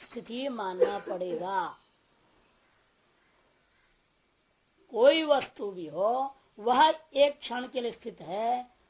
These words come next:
अथवा दो क्षण के लिए स्थित है, अथवा तीन क्षण के लिए स्थित रहेगा, जो उसी को दूसरा जो है वो उसका प्रकाशन कर सकता है। क्षण मात्र के लिए स्थित रहकर नष्ट जो हो गया,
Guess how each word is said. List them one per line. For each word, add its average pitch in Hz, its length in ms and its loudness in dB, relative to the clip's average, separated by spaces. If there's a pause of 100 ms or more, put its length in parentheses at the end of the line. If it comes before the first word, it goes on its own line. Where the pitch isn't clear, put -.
(120)
अथवा 240 340 2
दो 185 280 0
क्षण 269 280 0
के 254 100 0
लिए 240 80 -2
स्थित 202 240 -8
है, 214 320 0
अथवा 220 180 -8
तीन 277 300 -6
क्षण 294 220 -2
के 294 80 2
लिए 277 80 8
स्थित 247 240 -6
रहेगा, 190 300 -2
जो 196 380 0 (280)
उसी 262 340 0
को 247 360 2 (300)
दूसरा 285 460 0
जो 247 140 0
है 202 300 -6 (180)
वो 240 80 -2
उसका 226 180 -8
प्रकाशन 185 400 -16
कर 156 140 -20
सकता - 320 -20
है। - 60 -20 (1500)
क्षण 277 280 0
मात्र 311 440 2
के 285 120 -4
लिए 294 120 4
स्थित - 260 -8
रहकर 269 280 0
नष्ट 294 340 0
जो 277 160 4
हो 240 140 -2
गया, 196 360 -4